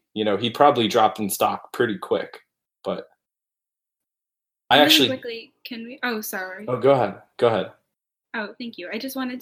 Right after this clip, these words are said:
Speaker 2: to confirm that Iron Man one and two is the one where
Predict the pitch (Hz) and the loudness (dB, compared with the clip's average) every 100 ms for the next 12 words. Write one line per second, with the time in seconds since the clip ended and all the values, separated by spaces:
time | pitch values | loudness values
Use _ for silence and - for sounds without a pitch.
0 | - 262 240 233 - 220 214 208 202 190 | -8 -8 -8 -10 -12 -12 -8 -10 -8 -10
1 | 190 190 190 190 185 185 185 180 185 - | -6 -6 -8 -12 -14 -12 -14 -14 -16 -14
2 | 180 175 180 - _ 175 175 175 170 165 | -14 -14 -16 -20 _ -18 -16 -14 -12 -12